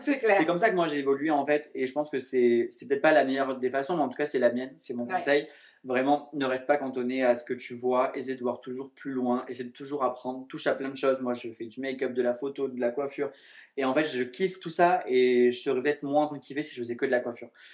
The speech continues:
Speaker 1: Ouais.
Speaker 2: Donc aujourd'hui, il n'y a pas d'étiquette, il n'y a pas de label. Tu fais ce que tu veux, tu peux être celui que tu veux. L'essentiel, c'est que tu kiffes ce que tu fasses.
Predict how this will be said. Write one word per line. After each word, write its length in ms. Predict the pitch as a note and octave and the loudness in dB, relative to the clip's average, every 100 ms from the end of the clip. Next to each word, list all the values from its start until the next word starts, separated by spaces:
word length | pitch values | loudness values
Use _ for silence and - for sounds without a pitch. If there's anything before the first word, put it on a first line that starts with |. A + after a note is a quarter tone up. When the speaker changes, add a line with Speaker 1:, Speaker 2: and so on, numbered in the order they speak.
| F#3+ | -18
Speaker 1:
Ouais. 140 | F3+ | -4
Speaker 2:
Donc 240 | C3+ C#3 D#3+ | -2 -2 0
aujourd'hui, 300 | D3 C#3 D#3+ | 2 2 2
il 60 | |
n'y 20 | C3+ | 2
a 60 | |
pas 260 | - - D#3+ | 2 0 0
d'étiquette, 560 | D3+ - C#3+ C3 C3 | 0 -4 0 0 0
il 40 | C3 | 0
n'y 40 | |
a 60 | B2+ | 2
pas 160 | C#3 | 2
de 80 | C3+ | 2
label. 340 | B2+ A#2+ B2 B2 | 0 2 -2 -6
Tu 140 | - | -10
fais 100 | C3 | -12
ce 80 | B2+ | -10
que 80 | - | -12
tu 200 | C3+ B2 | -10 -4
veux, 160 | B2+ | -4
tu 140 | C3+ - | -4 -4
peux 80 | B2 | -4
être 100 | A#2 | -4
celui 240 | C3+ C3+ | -8 -8
que 40 | |
tu 140 | - A#2+ | -8 -4
veux. 180 | A#2 C3 | -2 0
L'essentiel, 420 | B2+ A#2+ A#2+ B2 | -2 -6 -8 -8
c'est 140 | A#2+ | -10
que 100 | A#2+ | -14
tu 160 | A#2+ - | -16 -18
kiffes 220 | - A#2 | -20 -20
ce 40 | - | -14
que 80 | |
tu 160 | A#2+ - | -14 -14
fasses. 340 | - - - | -18 -18 -20